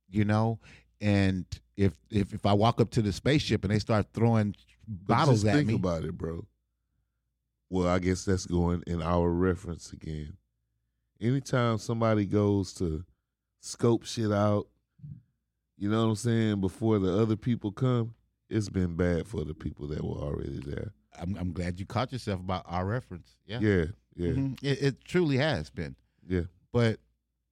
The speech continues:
Speaker 1: at one point, we have to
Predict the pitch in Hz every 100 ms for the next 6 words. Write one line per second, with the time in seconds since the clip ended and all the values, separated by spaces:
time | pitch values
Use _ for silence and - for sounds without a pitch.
0 | _ _ _ _ _ _ _ _ 120 104
1 | 135 170 - 127 101 - - _ _ _
2 | _ _ _ _ _ _ _ _ 95 90
3 | 104 - - 82 78 73